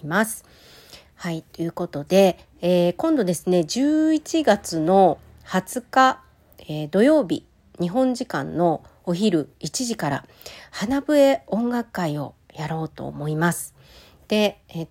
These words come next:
と、ずっとね、こう、花笛の音楽会をどっかでやりたいなっていう妄想をしてたんですけど、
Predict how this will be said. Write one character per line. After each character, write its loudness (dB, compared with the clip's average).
と、 -4
ず -2
っ 0
と -2
ね、 2
こ -2
う、 -20
花 -4
笛 0
の -2
音 -4
楽 -6
会 -8
を -4
ど -6
っ -10
か -10
で -10
や -8
り -8
た -4
い -2
な -2
っ -8
て -14
い -8
う -12
妄 -6
想 -4
を -4
し -16
て -8
た -12
ん -16
で -12
す -16
け -16
ど、 -4